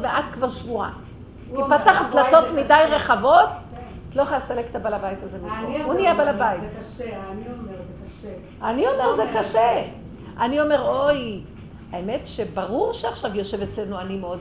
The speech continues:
Speaker 1: גדול, וכל האיסורים שלנו באים ממנו." אפילו איסור, שהשם לא ינסה אותנו, איסורי גוף, האני עושה אותם פי חמש יותר ממה שהם. כי אם היינו מנותקים מהאני, גם לא היינו כל כך קשורים לאותו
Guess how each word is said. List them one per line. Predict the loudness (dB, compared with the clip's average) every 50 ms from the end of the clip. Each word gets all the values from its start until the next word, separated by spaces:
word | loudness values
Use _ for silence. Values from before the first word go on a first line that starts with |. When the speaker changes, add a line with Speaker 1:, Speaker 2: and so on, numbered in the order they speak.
| -8
Speaker 1:
גדול, | -8 -8 -8 -8 -10 -10 -10
וכל | -12 -10 -6 -6 -4 -4
האיסורים | -4 -6 -6 -8 -8 -8 -8 -8
שלנו | -10 -12 -12 -12 -10 -10
באים | -10 -8 -8 -8
ממנו." | -10 -10 -10 -12 -12 -14 -14 -16 -18 -20 -20 -20 -20 -20 -20 -20 -20 -20 -20 -20 -20 -20 -20 -20 -20 -20 -20 -20 -20 -20 -14 -8
אפילו | -6 -6 -4 -4 -4 -4 -4 -4
איסור, | -4 -6 -8 -10 -10 -10 -10 -10 -10 -12 -14 -16 -18 -16
שהשם | -12 -12 -10 -8 -8 -8 -6
לא | -4 -4 -4 -4 -6 -8 -12 -12
ינסה | -10 -10 -10 -10 -8 -10
אותנו, | -10 -8 -8 -10 -10 -10
איסורי | -12 -12 -12 -10 -8 -6 -4 -4 -4
גוף, | -6 -6 -6 -6 -6 -6 -8 -12 -18 -18 -18 -18 -18 -18 -18 -20 -18 -14 -10
האני | -8 -6 -6 -4 -4
עושה | -4 -4 -4 -6
אותם | -6 -6 -6 -10 -8
פי | -10 -10
חמש | -10 -8 -10 -10 -10 -10 -12
יותר | -14 -14 -12 -12 -12
ממה | -12 -12 -12 -14 -14
שהם. | -16 -16 -16 -16 -16 -18 -20 -20 -20 -20 -20 -20 -20 -20 -20 -20 -20 -20 -20 -20 -20 -20 -20 -20 -20 -20 -14 -8
כי | -6 -4
אם | -2 -2
היינו | 0 -2 -2 -2
מנותקים | -4 -4 -6 -6 -6 -8 -6 -6 -8 -8 -6
מהאני, | -6 -6 -6 -6 -6 -8 -8 -6 -6
גם | -6 -6
לא | -6 -6
היינו | -6 -6 -8 -10 -8
כל | -6 -6 -6
כך | -6 -8 -12 -12 -14
קשורים | -14 -12 -10 -8 -8 -6 -6
לאותו | -6 -6 -6 -6 -8 -10